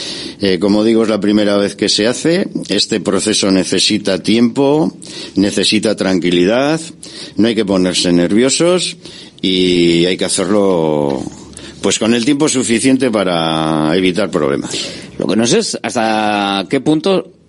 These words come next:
Speaker 2: podría, en, en esta Europa de la libre circulación y todas estas cosas, eh, ponerse,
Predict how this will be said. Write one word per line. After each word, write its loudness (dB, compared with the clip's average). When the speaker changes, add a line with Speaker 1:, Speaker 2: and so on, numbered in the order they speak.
Speaker 2:
podría, 2
en, 0
en 0
esta 0
Europa 2
de 0
la 0
libre 2
circulación 0
y 0
todas -2
estas -4
cosas, -2
eh, 0
ponerse, 0